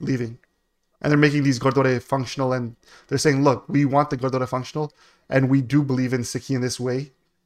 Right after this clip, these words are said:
because this is what, where we've grown up, and this is how we've grown up on Sikhi." To the same degree that, you know, you take a certain subsection of people who grew up here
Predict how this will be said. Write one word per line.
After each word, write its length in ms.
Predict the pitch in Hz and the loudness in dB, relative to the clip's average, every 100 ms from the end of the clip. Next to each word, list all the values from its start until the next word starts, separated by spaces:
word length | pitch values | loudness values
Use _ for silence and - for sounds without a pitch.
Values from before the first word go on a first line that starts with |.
| _ | _
because 200 | - 147 | -2 -2
this 140 | 123 120 | 0 -2
is 60 | |
what, 280 | 131 131 131 135 127 | 2 2 0 -8 0
where 140 | 135 | 4
we've 200 | 135 139 | 6 4
grown 200 | 139 127 | 4 0
up, 120 | 127 131 | 0 -2
and 80 | |
this 120 | 123 123 | -4 -4
is 60 | |
how 100 | 123 | -2
we've 220 | 127 135 123 | 0 0 -2
grown 140 | 127 | -4
up 120 | 123 | -2
on 80 | 135 | -4
Sikhi." 360 | 113 131 147 151 _ _ _ _ | -6 -8 -8 -10 _ _ _ _
To 80 | - | -4
the 80 | 143 | 0
same 200 | - 156 | 2 2
degree 220 | 139 135 | 2 2
that, 180 | 135 131 - - | 0 0 -6 -8
you 100 | 135 | -6
know, 160 | 123 123 | -4 -4
you 120 | 131 | -2
take 180 | 147 147 | -2 -2
a 60 | |
certain 320 | 131 147 135 120 | -2 0 -2 -2
subsection 540 | - 131 - 131 127 | -2 -2 -2 -6 -6
of 160 | 120 - _ _ | -8 -10 _ _
people 260 | 143 135 131 | -6 -2 -2
who 100 | 123 | -2
grew 160 | 127 | -2
up 100 | 123 | -4
here 300 | 123 131 113 | -2 -4 -6